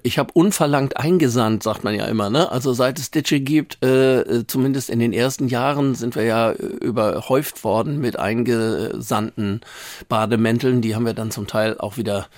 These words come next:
wie auch immer, äh, ähm, entweder verkauft oder gespendet oder irgendwas damit gemacht. Privat laufe ich eigentlich so zu Hause nicht mit einem Bademantel rum. In Hotels natürlich manchmal, ne? Wenn man denn mal in die Sauna geht oder so, aber sonst eigentlich nicht.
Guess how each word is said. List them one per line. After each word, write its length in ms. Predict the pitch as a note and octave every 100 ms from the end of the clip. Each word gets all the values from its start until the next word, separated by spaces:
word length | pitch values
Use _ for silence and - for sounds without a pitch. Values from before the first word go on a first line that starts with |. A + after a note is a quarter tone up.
| - - -
wie 180 | B1 -
auch 100 | -
immer, 480 | A2+ G#2+ G#2 G#2 -
äh, 420 | G#2 G#2 G#2 -
ähm, 260 | A2+ A2 G#2+
entweder 400 | G#2 G#2+ G#2+ G#2+
verkauft 560 | G#2+ - G#2+ A2+ -
oder 160 | - B2
gespendet 560 | A#2 - - G2+ G#2+
oder 240 | A2 G#2 -
irgendwas 320 | A#2 G#2+ G#2
damit 300 | A2+ G2+ A2
gemacht. 380 | G2 G2 A2+ - - - - - -
Privat 540 | - C3 A#2 C#3 G3+ -
laufe 400 | - C#3 C#3 C#3+
ich 140 | C#3 D#3+
eigentlich 340 | C#3 C3+ A#2+
so 300 | B2+ D3 D3
zu 220 | - G#2+
Hause 280 | A#2+ C3+ D3+
nicht 160 | C#3+ A#2+
mit 160 | G#2+
einem 80 | A2
Bademantel 540 | G2 G2 G2+ G2 G2
rum. 340 | G#2+ G2 G2 -
In 160 | A#2 A#2+
Hotels 380 | C3+ D#3 G#2+
natürlich 320 | A2+ G#2 F#2+ G2
manchmal, 400 | F2+ A2 G#2+ A#2
ne? 160 | C#3+
Wenn 100 | G#2
man 140 | G#2 G2
denn 220 | G#2 G2+ - - - - - -
mal 140 | G#2+
in 60 | -
die 80 | A#2
Sauna 320 | G2+ G#2+ G#2
geht 260 | G2+ F#2+
oder 180 | - G#2
so, 340 | G#2 G2+ G2 -
aber 220 | G2 G#2
sonst 260 | - A2+ -
eigentlich 320 | F#2+ G2 G2
nicht. 240 | F#2+ -